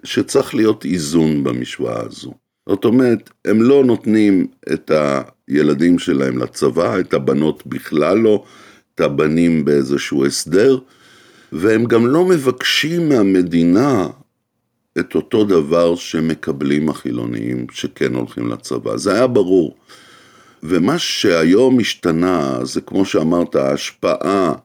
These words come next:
הכניסה לתוך הקודש הקודשים של העשייה של מדינת ישראל, וגם מצד שני, קבלת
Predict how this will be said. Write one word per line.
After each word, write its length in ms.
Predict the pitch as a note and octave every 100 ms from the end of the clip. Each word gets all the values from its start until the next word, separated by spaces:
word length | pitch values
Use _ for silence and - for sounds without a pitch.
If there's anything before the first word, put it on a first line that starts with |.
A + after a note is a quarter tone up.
| -
הכניסה 720 | - - - E2+ - - G#2
לתוך 580 | F#2+ E2+ - G#2 G2+ -
הקודש 960 | F2 E2 - - _ - C#3+ D3+ D#3+ -
הקודשים 880 | B2 - G#2 G2+ - A#2 G#2+ F#2+ E2
של 240 | F#2+ D#2+
העשייה 680 | D2+ D2+ - E2+ D#2+ E2 D2+
של 200 | - D2
מדינת 460 | D2 D2 C#2+ C2+
ישראל, 640 | C2+ - - C2 B1+ C#2 - _ - - - - _ _ _
וגם 460 | C#2+ G#2 F#2 G2+ G#2
מצד 400 | A#2 - G2+ -
שני, 400 | - F#2 E2 E2 -
קבלת 1000 | G2+ F2+ F#2+ F2 D2+ D#2 E2+ A2 A#2